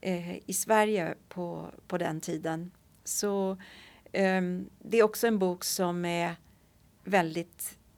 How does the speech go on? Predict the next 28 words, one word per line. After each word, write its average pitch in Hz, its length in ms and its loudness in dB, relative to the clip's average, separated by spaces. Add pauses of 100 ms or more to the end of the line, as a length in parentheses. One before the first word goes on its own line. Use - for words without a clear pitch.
(220)
läsvärd, 185 600 0
och 180 60 -2
där 185 120 2
jag 180 120 -2
tycker 185 320 -2
att 175 220 2
Angela 180 400 0
Kovacs, 196 920 2 (600)
ehm, 170 460 -6 (760)
låter 180 640 -2
Mankels 190 1040 0
berättarkonst 185 880 -2
leva 190 520 2
genom 160 300 -2
att 165 200 -6
inte 196 640 -2
dramatisera 175 640 2
sönder 196 420 2
den, - 180 -6
utan - 260 0
verkligen 175 560 0 (420)
lyckas, - 720 -4
lyckas 190 480 -2 (500)
på - 100 -10
ett 190 100 -8
utmärkt 208 540 -4
sätt - 400 -10
att - 520 -10